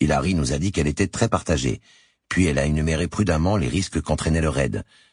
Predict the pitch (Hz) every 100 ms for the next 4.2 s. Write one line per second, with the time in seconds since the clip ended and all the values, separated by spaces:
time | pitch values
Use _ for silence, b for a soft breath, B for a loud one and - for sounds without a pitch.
0 | b 64 60 - 76 80 60 58 64 85
1 | 73 67 62 67 67 - 71 64 - -
2 | - - - 98 113 b b b 82 82
3 | 92 85 82 - 101 78 76 78 78 73
4 | 64 -